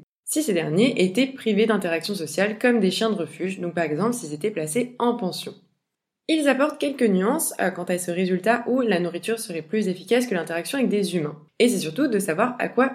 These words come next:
c'est lié. La première hypothèse, ce serait que l'interaction sociale ne fonctionne pas du tout comme un renforçateur. La deuxième hypothèse, c'est que l'interaction sociale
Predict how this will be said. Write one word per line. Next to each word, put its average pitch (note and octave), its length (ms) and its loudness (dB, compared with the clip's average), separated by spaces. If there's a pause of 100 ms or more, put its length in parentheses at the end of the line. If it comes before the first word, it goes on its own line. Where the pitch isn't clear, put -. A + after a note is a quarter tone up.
c'est - 300 0
lié. - 260 -6 (460)
La A#3 140 0
première C4+ 260 0
hypothèse, B3 500 4
ce G#3 140 0
serait B3 160 2
que B3 60 0
l'interaction F3 460 2
sociale G3+ 480 0
ne A3 80 6
fonctionne A#3+ 420 -2
pas B3 120 2
du A3 120 2
tout A#3+ 140 -4
comme G3+ 220 0
un G#3 80 0
renforçateur. F#3+ 1000 -6 (280)
La F#3 100 4
deuxième F3 240 4
hypothèse, G#3 500 2
c'est G#3 100 0
que G3+ 260 0
l'interaction E3+ 520 -4
sociale G3 380 0